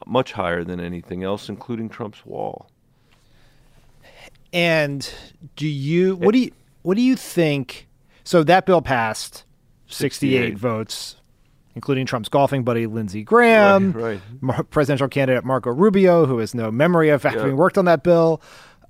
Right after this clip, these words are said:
Speaker 2: Um, but it's just, like, the context of, the political context
Speaker 1: It's
Speaker 2: of that bill.
Speaker 1: totally different, but yeah.
Speaker 2: Well, I was, but the political context of that bill, I think, for people who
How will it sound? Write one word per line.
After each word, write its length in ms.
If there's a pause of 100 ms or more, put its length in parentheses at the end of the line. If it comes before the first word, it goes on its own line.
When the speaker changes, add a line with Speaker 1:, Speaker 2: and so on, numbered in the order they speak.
Speaker 2:
Um, 580 (340)
but 160
it's 160
just, 180
like, 160
the 80
context 580
of, 120
the 80
political 280
context 420
Speaker 1:
It's 40
Speaker 2:
of 80
that 0
bill. 140
Speaker 1:
totally 200
different, 440
but 280 (720)
yeah. 160
Speaker 2:
Well, 100
I 120
was, 120
but 120
the 60
political 240
context 300
of 60
that 80
bill, 120
I 60
think, 200
for 140
people 600
who 480